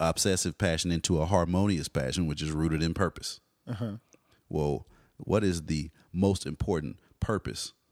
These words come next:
Speaker 1: of a grown-up?
Speaker 2: Pass it on to the next.
Speaker 1: Boom. So there's a disconnect where hip-hoppers feel like they gotta disown that, or the people where it's like, "Man, you fifty-five, you still out on the scene like that, man? Come on, dog.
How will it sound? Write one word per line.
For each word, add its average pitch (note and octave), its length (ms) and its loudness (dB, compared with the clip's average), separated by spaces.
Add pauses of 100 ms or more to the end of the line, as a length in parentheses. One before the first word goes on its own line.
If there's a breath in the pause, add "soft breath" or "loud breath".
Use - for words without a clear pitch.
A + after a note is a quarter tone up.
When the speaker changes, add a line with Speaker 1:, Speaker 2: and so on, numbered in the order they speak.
(280)
Speaker 1:
of F2+ 180 2
a D#2+ 100 -2
grown-up? E2+ 520 0 (840)
Speaker 2:
Pass F#2+ 240 -8
it G#2+ 40 -4
on G#2 140 -6
to - 80 -12
the G2+ 120 -6
next. A2+ 400 -8 (400)
Speaker 1:
Boom. F2 540 2 (1080 loud breath)
So F#2+ 160 2
there's G2 180 2
a F2+ 40 -2
disconnect E2+ 600 -2
where C2+ 140 -4
hip-hoppers G2+ 480 -2
feel F#2 160 -4
like F2 220 -4
they G2 120 0
gotta F2 200 0
disown A2+ 520 2
that, D3 240 0 (760 soft breath)
or G#2 140 6
the F#2 100 -2
people G2 300 -2
where F2 140 4
it's E2 100 -4
like, D#2+ 200 0
"Man, C#3+ 180 2
you D#3+ 100 -2
fifty-five, C#3 580 -2
you C3+ 60 -6
still C#3 260 -2
out C3+ 140 2
on C3 120 2
the C3 60 0
scene C#3 320 0
like C3+ 200 -4
that, C3 180 -2
man? C#3 720 -4
Come - 240 -6
on, - 220 -8
dog. - 400 -8